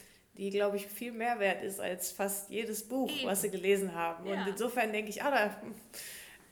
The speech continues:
Speaker 1: also
Speaker 2: Aber
Speaker 1: selbst
Speaker 2: du würdest ja, du würdest ja auch nie einfach mal coachen, ohne dass du das nicht ganz fundiert dir angeeignet hast. Also die,
Speaker 1: Das
Speaker 2: solche
Speaker 1: stimmt.
Speaker 2: Leute,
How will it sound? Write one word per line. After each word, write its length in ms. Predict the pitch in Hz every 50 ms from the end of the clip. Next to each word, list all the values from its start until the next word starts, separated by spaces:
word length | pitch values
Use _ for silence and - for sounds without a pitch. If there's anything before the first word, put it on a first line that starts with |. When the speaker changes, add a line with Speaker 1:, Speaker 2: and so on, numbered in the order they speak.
| - - -
Speaker 1:
also 160 | 226 226 -
Speaker 2:
Aber 80 | -
Speaker 1:
selbst 260 | 214 247 262 269 - -
Speaker 2:
du 40 |
würdest 200 | 240 233 - -
ja, 140 | 220 196 190 - - - - - - - -
du 60 | 220
würdest 320 | 202 202 196 254 226 - -
ja 140 | 208 - 196
auch 60 | -
nie 180 | 214 220 240 233
einfach 300 | - 208 202 - 214 - 208
mal 260 | 196 190 190 185 180 - - -
coachen, 540 | - 214 220 220 - - - 196 190 190 - -
ohne 260 | 190 202 202 202 196
dass 200 | 196 185 180 -
du 100 | - 180
das 180 | - 175 -
nicht 180 | 190 180 185 -
ganz 260 | 202 208 226 220 220
fundiert 440 | - - 214 202 185 196 196 190 190
dir 120 | 185 175 170
angeeignet 600 | 208 214 180 160 139 139 143 151 156 151 147 - -
hast. 160 | 165 - - - _ _ _ _ _ _ _ _ _ _ _ - - _ _ _ _ _ _ _ _ _ _
Also 140 | - - -
die, 60 | -
Speaker 1:
Das 240 | - 220 226 - -
Speaker 2:
solche 160 | 185 190 196 196
Speaker 1:
stimmt. 100 | - 180
Speaker 2:
Leute, 280 | 180 190 202 208 208